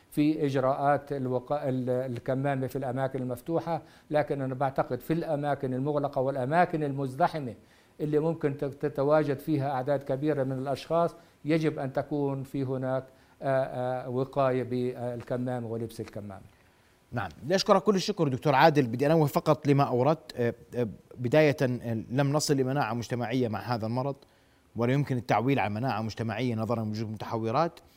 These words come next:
Speaker 2: آه، آه، ال-، ال-، الأرقام الوبائية في الأسبوع المقبل،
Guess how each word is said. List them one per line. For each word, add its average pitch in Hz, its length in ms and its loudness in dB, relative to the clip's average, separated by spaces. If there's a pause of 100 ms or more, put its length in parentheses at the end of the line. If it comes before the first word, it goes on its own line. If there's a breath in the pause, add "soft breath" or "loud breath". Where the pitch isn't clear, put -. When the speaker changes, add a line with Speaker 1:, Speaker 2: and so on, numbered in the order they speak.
(400 loud breath)
Speaker 2:
آه، 123 180 0
آه، 117 300 -2
ال-، 110 200 -8
ال-، 101 360 -8 (120)
الأرقام 120 480 2
الوبائية 135 460 0
في 123 100 -8
الأسبوع 120 420 -4
المقبل، 117 580 -2